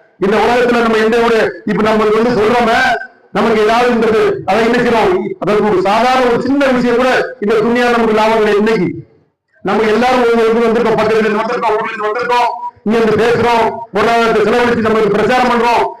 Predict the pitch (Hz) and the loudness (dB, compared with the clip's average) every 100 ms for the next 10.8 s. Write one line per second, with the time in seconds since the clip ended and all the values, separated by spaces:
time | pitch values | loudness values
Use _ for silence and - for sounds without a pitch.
0 | - 165 226 247 247 233 214 254 247 233 | -8 -2 0 0 0 0 2 2 2 2
1 | 226 226 214 208 202 - - - _ - | 2 2 2 2 0 -2 -6 -18 _ -10
2 | 180 240 240 220 - 226 233 233 220 202 | -4 0 0 0 0 0 0 0 0 0
3 | 254 254 240 226 214 220 214 202 190 202 | 0 0 0 0 0 0 -2 -2 -2 0
4 | 175 - - 208 214 208 233 233 226 226 | -2 -6 -4 -2 0 0 0 0 0 0
5 | 277 233 - - - 214 285 277 269 254 | 0 0 -4 -8 -4 -2 0 0 0 0
6 | 247 233 233 226 220 208 196 196 185 - | 0 2 2 2 2 2 0 0 -2 -4
7 | - _ 190 202 208 196 214 220 214 208 | -10 _ -4 0 0 2 2 2 2 0
8 | 196 190 190 190 247 226 214 202 226 226 | 0 0 2 2 2 0 0 0 0 0
9 | 220 208 202 196 190 214 294 - - - | 2 0 0 0 0 0 -2 -4 -10 -4
10 | 180 233 247 277 233 208 247 269 | -2 0 0 0 2 0 2 0